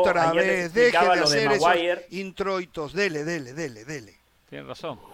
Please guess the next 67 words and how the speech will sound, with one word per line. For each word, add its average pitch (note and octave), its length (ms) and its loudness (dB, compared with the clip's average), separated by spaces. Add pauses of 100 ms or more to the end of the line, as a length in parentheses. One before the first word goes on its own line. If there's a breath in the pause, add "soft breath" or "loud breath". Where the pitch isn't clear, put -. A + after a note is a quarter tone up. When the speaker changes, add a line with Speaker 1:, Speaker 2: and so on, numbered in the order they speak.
(100)
Speaker 2:
No, F4 220 2
no, E4 300 4
lo C#4 100 6
que C4 120 0
pasa D#4+ 260 6
es C#4 60 4
que C4+ 80 0
acá C#4+ 180 4
uno D4 180 2
dice C#4 240 -2
cosas D4+ 360 0
y B3 40 -8
la A3 120 -2
gente C4 280 -2
no B3+ 80 -2
escucha. C#4 560 -6
Yo A#3+ 100 -2
espero B3+ 300 2
que A#3 80 -2
la G3+ 120 2
gente B3 280 -2
que A3+ 80 -6
está G#3 200 -2
del A#3 120 0
Speaker 1:
Siempre B3 200 4
Speaker 2:
otro A#3+ 120 4
lado B3+ 140 6
sí F3+ 100 2
Speaker 1:
quejándose A#3+ 520 -2
Speaker 2:
escuche, A#3+ 180 -8
Speaker 1:
que F3+ 140 -8
no G3+ 120 -6
lo A3+ 60 2
Speaker 2:
porque A3 220 0
aquí A#3 200 2
hay C4 80 8
Speaker 1:
escuchan, C4+ 220 2
que - 60 -6
Speaker 2:
gente, C#4 160 4
Speaker 1:
no G3 60 -2
Speaker 2:
aquí G#3+ 100 -2
hay A#3+ 120 2
Speaker 1:
entienden B3+ 60 0 (100)
Speaker 2:
gente C4 140 0
Speaker 1:
por B3 60 -2
Speaker 2:
que A3+ 40 0
Speaker 1:
qué A3 60 0
Speaker 2:
viene B3 160 0
a - 40 0
Speaker 1:
habla G3+ 60 0
con G#3 100 -2
la - 40 -10
Speaker 2:
confundir G#3+ 280 0
a A3+ 40 4
la G#3 80 4
Speaker 1:
verdad. A3 120 -2
Speaker 2:
gente. D#3 340 -8 (340)
Aquí G3 240 0
hay B3 120 6
gente C4 280 0
que G#3+ 100 6
viene A#3+ 200 2
a A#3+ 80 -4
confundir G3 460 -4
a G3+ 40 6
la F3+ 120 2
gente. D3+ 400 -8